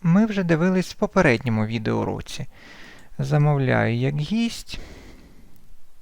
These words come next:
Підтверджую замовлення. Звертаю вашу увагу, ми бачимо ось цю сторіночку. Цю ж ста-,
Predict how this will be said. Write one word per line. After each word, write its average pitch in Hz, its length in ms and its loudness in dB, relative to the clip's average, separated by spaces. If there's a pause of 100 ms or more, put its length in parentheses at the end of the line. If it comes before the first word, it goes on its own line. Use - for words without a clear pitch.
(960)
Підтверджую 135 960 0
замовлення. 202 960 2 (560)
Звертаю 165 680 4
вашу 147 380 0
увагу, 220 460 2 (100)
ми 185 220 6
бачимо 139 680 0
ось 175 260 -2
цю - 320 -8
сторіночку. 139 960 -2 (1200)
Цю - 240 -2
ж 185 80 -4
ста-, - 300 -4